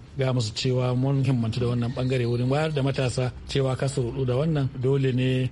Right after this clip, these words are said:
a yi musuluncin nan kamar yadda Annabi sallallahu alaihi wasallam ya zo da shi, kamar yadda sahabbai muka gada wurin sahabbai, muka gada wurin tabi'ai da tabi'ut tabi'in, kamar yadda yake rubuta cikin littafin musulunci. Kuma saboda itimamin mu, lurar mu da wannan bangare ma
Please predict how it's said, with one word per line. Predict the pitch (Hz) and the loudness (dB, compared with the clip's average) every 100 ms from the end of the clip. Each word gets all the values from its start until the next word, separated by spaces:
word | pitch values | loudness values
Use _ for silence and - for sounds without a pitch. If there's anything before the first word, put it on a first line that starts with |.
| - | -2
a | 113 | 0
yi | |
musuluncin | 127 131 139 143 127 | 0 2 2 2 0
nan | 123 127 | 0 -2
kamar | 117 120 | -2 -2
yadda | 120 | -2
Annabi | 113 117 | -2 -2
sallallahu | 110 110 107 117 113 | -2 -4 -2 -2 -4
alaihi | |
wasallam | 110 120 110 | -2 -2 -2
ya | 113 | -2
zo | 110 120 | -2 -2
da | 107 | -2
shi, | - 147 139 | -4 -6 -6
kamar | 107 113 | -4 -2
yadda | 110 | -4
sahabbai | 107 104 104 123 127 - - | -4 -2 -2 -2 -2 -6 -6
muka | 135 135 | -2 -2
gada | 120 117 120 | -2 0 0
wurin | 123 123 | 0 0
sahabbai, | 120 117 107 107 120 | 0 -2 -2 -2 -2
muka | 120 120 | -2 -2
gada | 110 113 117 | -2 0 0
wurin | 117 117 123 202 - - - | 0 0 -2 -4 -10 -16 -8
tabi'ai | - 110 104 123 | -2 -2 -2 -2
da | 123 | -2
tabi'ut | 110 120 117 117 107 | 0 -2 -2 -4 -4
tabi'in, | 110 107 123 | -4 -2 -2
kamar | 131 285 | -2 0
yadda | 208 | 0
yake | 190 156 | 0 2
rubuta | 143 123 120 | 0 0 -4
cikin | 135 - 139 135 - | -6 -2 -2 0 -2
littafin | 113 107 107 110 | -4 -4 -2 0
musulunci. | 110 120 113 113 - - | 0 0 0 -2 -4 -6
Kuma | 135 135 135 139 135 135 139 | -2 0 2 2 2 0 -4
saboda | - - 143 135 127 120 - | -4 -2 2 2 0 -4 -4
itimamin | 117 123 143 262 190 | -4 0 0 2 2
mu, | 135 117 - | 2 0 -2
lurar | 117 120 139 190 | -2 2 2 2
mu | 175 | 2
da | 135 123 104 - | 2 -2 -6 -6
wannan | 135 147 156 143 | -2 0 0 0
bangare | 151 147 143 | 0 2 2
ma | 131 | 2